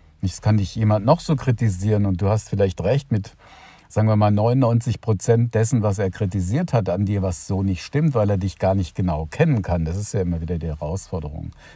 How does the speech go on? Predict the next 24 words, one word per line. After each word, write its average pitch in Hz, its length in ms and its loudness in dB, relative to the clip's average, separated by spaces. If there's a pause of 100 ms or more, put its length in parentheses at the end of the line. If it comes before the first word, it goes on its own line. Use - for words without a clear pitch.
Kennen 110 300 2
tun 107 280 2
wir 101 100 -2
uns 92 240 -4
nur 98 160 0
selbst. 92 680 -2 (500)
Also 90 180 -4
uns 98 180 -2
bleibt 104 280 2
letztendlich 107 840 -2
immer 123 240 4
nur 107 500 4 (960)
unser 107 360 4
Selbstbewusstsein, 90 1600 -2
die, 87 100 -2 (180)
die 95 140 -6
Selbstbewusstheit. 82 1300 -6 (340)
Aber 85 200 -4
trotzdem, 123 600 2
in 92 60 -2
dem 92 160 0
restlichen 107 540 -2
einen 123 320 2
Prozent, 110 800 -4